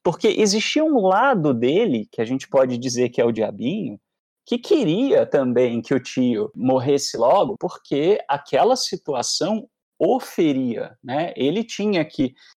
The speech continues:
ficar horas e horas numa U T I de um hospital, não dormia direito, não se alimentava direito, tava completamente desgastado, estressado. Então é lógico que uma parte dele,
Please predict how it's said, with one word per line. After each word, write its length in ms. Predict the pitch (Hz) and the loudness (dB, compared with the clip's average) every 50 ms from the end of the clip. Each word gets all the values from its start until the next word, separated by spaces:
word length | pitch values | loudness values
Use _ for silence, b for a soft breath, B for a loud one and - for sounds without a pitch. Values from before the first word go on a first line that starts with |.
| _ _ _ - | _ _ _ -14
ficar 420 | - - 131 - - 151 143 127 | -8 -8 -6 -4 0 2 4 6
horas 500 | 127 151 185 208 208 185 160 143 135 127 | 6 6 6 6 4 4 2 2 0 0
e 100 | 127 127 | 0 2
horas 380 | 113 139 151 156 139 127 123 120 | 2 4 4 4 2 2 0 -2
numa 200 | 131 127 135 135 | -2 0 0 0
U 120 | 143 151 | 0 0
T 160 | 151 - 165 | -2 -2 -2
I 200 | 135 139 185 202 | 0 0 0 0
de 120 | 202 175 170 | -2 -2 -4
um 100 | 160 151 | -6 -6
hospital, 640 | 147 - - - - - - 127 143 147 139 123 123 | -6 -8 -8 -10 -8 -2 2 4 4 6 4 4 2
não 220 | 135 143 165 180 | 0 -2 -2 0
dormia 560 | 160 170 151 127 135 139 156 175 202 214 196 | 0 0 0 0 -2 -2 0 0 2 2 0
direito, 760 | 160 143 147 120 127 127 139 156 151 143 135 - - 117 110 B B B B B | 0 0 -2 0 0 0 0 0 0 -2 -4 -4 -6 -6 -6 B B B B B
não 100 | - 165 | -4 -2
se 120 | - - | 2 2
alimentava 720 | 170 156 156 147 147 143 139 127 143 143 160 180 170 185 165 | 2 2 2 2 0 0 0 2 4 6 6 6 4 2 0
direito, 420 | 143 135 117 127 143 151 139 123 | 0 2 2 2 2 2 0 -2
tava 180 | - 127 127 135 | -2 -2 -2 -4
completamente 920 | - - - 180 220 233 - 175 170 165 - 165 143 139 139 151 147 - | -4 -2 -2 -2 -2 -2 -2 -2 -2 -2 -2 -2 -2 0 -2 -2 -4 -8
desgastado, 800 | 135 135 135 139 - 127 127 123 - - - 127 139 143 131 120 | -8 -8 -8 -4 -2 -4 -2 -2 -4 -2 0 2 2 2 2 0
estressado. 580 | - - - - - - - - 143 156 147 143 | -4 -8 -6 -4 -4 -2 0 2 2 2 2 0
Então 240 | 135 135 185 202 | -2 0 0 0
é 60 | 214 202 | 2 2
lógico 600 | 180 165 175 208 240 226 185 139 123 120 - - | 2 2 2 2 2 0 0 -2 -4 -8 -10 -8
que 100 | - - | -4 -4
uma 180 | 165 175 175 165 | 0 2 2 0
parte 680 | 165 - - 175 175 214 240 - - - - - - 156 | 0 0 2 2 4 4 2 0 -4 -6 -4 -2 -2 -2
dele, 540 | 127 131 147 170 208 214 175 131 113 113 | 0 4 4 6 6 6 4 2 0 -4